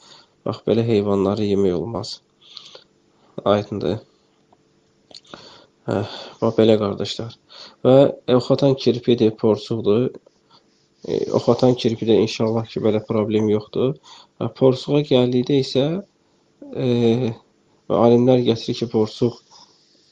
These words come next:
elə bil ki, necə ki, dovşan, necə ki, ceyran, elə bil ki, otlarla, belə deyim, digər bir şeylərlə qidalanır. O da onunla qidalanır. Yəni, belə şeylərlə qidalanırsa, inşallah ki,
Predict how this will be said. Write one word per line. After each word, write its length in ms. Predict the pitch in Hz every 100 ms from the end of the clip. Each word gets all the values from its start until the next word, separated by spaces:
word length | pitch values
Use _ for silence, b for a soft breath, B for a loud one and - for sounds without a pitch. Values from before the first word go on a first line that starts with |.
| -
elə 260 | - 113 110 107
bil 100 | -
ki, 160 | - - - - -
necə 240 | 113 110 107
ki, 160 | 107
dovşan, 800 | - 107 101 - 110 107 98 -
necə 260 | 104 110 101
ki, 180 | - 104 - B B B
ceyran, 640 | - 110 104 113 110 110 - _
elə 280 | - 120 107
bil 140 | 104 101
ki, 180 | 101 101 - B B -
otlarla, 680 | - - - 107 107 107 104 104 107 - -
belə 180 | 104 98
deyim, 240 | 98 101 101 -
digər 360 | 104 107 104
bir 80 | 104
şeylərlə 500 | - 104 107 104 101 101
qidalanır. 720 | 101 104 101 98 110 120 - B B B B
O 80 | 117
da 100 | 110
onunla 300 | 82 104 101 101
qidalanır. 580 | 90 82 65 73 92 - _
Yəni, 200 | - 92
belə 200 | 101 104
şeylərlə 480 | 104 - 120 120 117 101
qidalanırsa, 720 | 101 95 101 92 98 - 110
inşallah 440 | 110 107 90 113 -
ki, 140 | 113